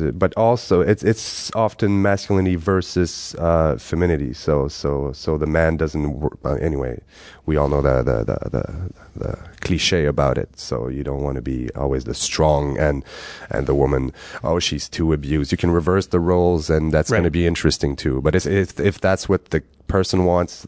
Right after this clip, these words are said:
Speaker 1: well, then, but it's good to have a talk about it. Yes, yes.
Speaker 2: It's necessary to have a talk about it.
Speaker 1: Yeah,
Speaker 2: That way,
Speaker 1: yeah.
Speaker 2: that way, it's, you, nobody gets, nobody can, nobody's playing a role.
Speaker 1: Yeah.
Speaker 2: Everybody, everybody gets to be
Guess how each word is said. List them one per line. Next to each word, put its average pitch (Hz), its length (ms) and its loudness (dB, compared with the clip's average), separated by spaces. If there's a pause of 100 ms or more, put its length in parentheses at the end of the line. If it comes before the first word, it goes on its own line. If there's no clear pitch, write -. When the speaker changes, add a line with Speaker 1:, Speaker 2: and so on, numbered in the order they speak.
Speaker 1:
well, 76 240 2
then, 71 460 -6 (840)
but - 60 0
it's 110 100 2
good 110 120 2
to 85 100 2
have 78 160 0
a 82 40 -2
talk 76 280 0
about 58 220 0
it. 52 160 -8
Yes, - 520 -2
yes. - 380 -6 (680)
Speaker 2:
It's - 160 -2
necessary 117 460 0
to 98 80 -2
have 98 140 -2
a 98 40 -4
talk 98 220 -2
about 98 220 -2
it. 95 60 2
Speaker 1:
Yeah, 127 100 4
Speaker 2:
That 117 120 2
way, 120 100 4
Speaker 1:
yeah. 123 40 0
Speaker 2:
that 120 160 2
way, 123 220 4
it's, 117 240 -2
you, 120 260 0
nobody 123 260 2
gets, 117 300 0 (460)
nobody 135 280 2
can, 110 400 0 (1400)
nobody's 120 380 2
playing 110 240 2
a 104 60 0
role. 95 300 -6 (380)
Speaker 1:
Yeah. - 80 0
Speaker 2:
Everybody, 110 540 2
everybody 110 320 2
gets 104 240 0
to 120 100 0
be 101 460 -4